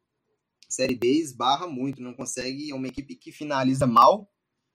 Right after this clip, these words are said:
com o Ney Franco até melhorou um pouco em relação ao, ao Anderson Moreira,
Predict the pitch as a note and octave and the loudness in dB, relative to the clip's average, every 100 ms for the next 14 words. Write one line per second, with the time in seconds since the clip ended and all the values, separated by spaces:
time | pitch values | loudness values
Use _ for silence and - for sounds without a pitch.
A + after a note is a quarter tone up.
0 | _ _ _ _ D3+ D3+ D3+ D3 E3 D3 | _ _ _ _ -8 -6 -6 -6 -6 -6
1 | - C#3+ C#3+ D3 C3+ D#3+ F3 F3+ B2 A#2+ | -4 -4 -4 -6 -6 0 4 4 2 -8
2 | C3 C#3+ D3 C3 D3+ C#3+ D#3 F3+ C3 A2+ | -4 -4 -2 -6 -6 -4 -2 -2 -4 -14
3 | A#2+ A#2 A2+ - B2 A#2+ A#2 A#2+ A#2 A2+ | -6 -6 -6 -8 -10 -10 -4 -2 -2 -4
4 | A#2 A#2 A#2 A#2+ A#2 B2+ B2+ A#2 C3+ E3+ | -4 -4 -2 -6 -8 -6 -4 2 2 2
5 | D#3+ | -2